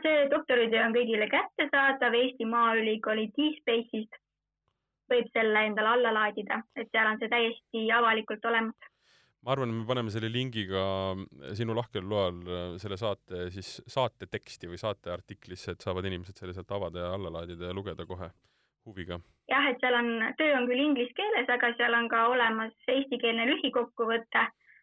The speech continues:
Speaker 1: kus muidugi on, no, tõesti lühidalt kõik kokku
Speaker 2: Mhm.
Speaker 1: võetud. Aga jah, et in-, muidu on töö inglise keeles.
Speaker 2: Suurepärane. Minul oli äärmiselt põnev veinijuttu, tegelikult ütleme siis viina-, ve-, veinipuu juttu või viinapuu juttu, aga noh, kaudselt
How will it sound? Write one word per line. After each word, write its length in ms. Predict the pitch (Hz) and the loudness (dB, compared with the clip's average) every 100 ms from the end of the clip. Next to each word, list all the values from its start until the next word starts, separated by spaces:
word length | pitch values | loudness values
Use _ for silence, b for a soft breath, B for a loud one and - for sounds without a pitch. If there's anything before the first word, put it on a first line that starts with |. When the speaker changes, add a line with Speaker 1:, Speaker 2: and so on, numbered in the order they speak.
| _ | _
Speaker 1:
kus 160 | - 254 | -6 0
muidugi 380 | 269 269 247 240 | 4 4 4 4
on, 140 | 233 | 4
no, 80 | 233 | 2
tõesti 340 | 240 277 269 | 2 2 2
lühidalt 480 | 240 269 254 214 214 | 2 2 2 2 0
kõik 160 | 240 233 | -2 -2
kokku 240 | - 123 | -2 0
Speaker 2:
Mhm. 60 | 113 | 0
Speaker 1:
võetud. 340 | 113 - - - _ _ _ | 0 0 -8 -10 _ _ _
Aga 300 | - 240 240 | -2 0 2
jah, 200 | 233 233 - | 2 4 2
et 140 | 196 _ | -2 _
in-, 320 | 233 226 247 277 - - _ _ | -4 -2 -4 -6 -16 -20 _ _
muidu 180 | 254 240 | -6 -4
on 80 | 220 | -4
töö 140 | 226 | -4
inglise 320 | 226 - 220 _ | -4 -6 -12 _
keeles. 260 | 233 220 - - _ _ B B B B B B - | -8 -6 -10 -20 _ _ B B B B B B -4
Speaker 2:
Suurepärane. 600 | 170 165 139 143 98 95 - 82 98 | 2 4 4 4 4 0 -2 -8 -4
Minul 300 | 131 170 120 | -2 -2 -2
oli 120 | 107 | 0
äärmiselt 360 | 135 120 101 - | 0 -2 -10 -8
põnev 240 | 131 101 | -4 -2
veinijuttu, 640 | 113 113 92 - - 92 92 B B | 0 0 -2 -6 -8 -6 -6 B B
tegelikult 480 | - 90 87 - 87 | -8 -4 -4 -6 -10
ütleme 280 | 90 - 90 | -8 -8 -8
siis 140 | 90 92 | -10 -6
viina-, 300 | 120 117 - | -4 -4 -6
ve-, 160 | 104 107 | -8 -2
veinipuu 560 | 123 135 107 120 151 110 | 0 0 0 0 0 0
juttu 380 | 101 - - 92 95 | -2 -4 -8 -8 -8
või 160 | 110 104 | -8 -4
viinapuu 460 | 131 113 95 127 | -2 -2 0 0
juttu, 320 | 107 104 - 90 | 0 -4 -6 -6
aga 240 | 90 92 | -2 -2
noh, 140 | 95 98 | -2 -6
kaudselt 340 | - 101 98 | -6 -8 -8